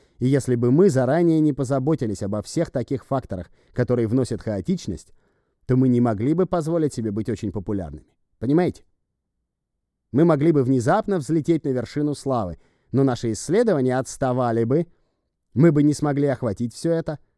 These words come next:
от нас могло бы и мокрого места не остаться, понимаете? Так что всякий раз, когда какой-то предмет становится невероятно популярным, вы также рискуете погубить этот предмет,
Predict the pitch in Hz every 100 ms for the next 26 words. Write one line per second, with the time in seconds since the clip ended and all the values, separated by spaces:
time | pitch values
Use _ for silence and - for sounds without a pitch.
0 | _ _ _ 113 117 131 127 127 135 123
1 | 131 131 127 120 117 151 220 - 156 123
2 | 107 - 85 - 69 101 120 139 87 _
3 | _ _ _ _ _ _ _ _ _ _
4 | _ _ _ - 127 - 110 - 160 170
5 | 175 165 - 101 110 120 113 113 104 120
6 | 117 127 104 - 110 113 104 98 101 110
7 | 113 120 127 107 - 80 87 92 104 185
8 | 208 202 - _ _ 95 95 101 92 123
9 | 156 - 160 131 113 110 92 76 120 113
10 | 110 - 107 95 90 -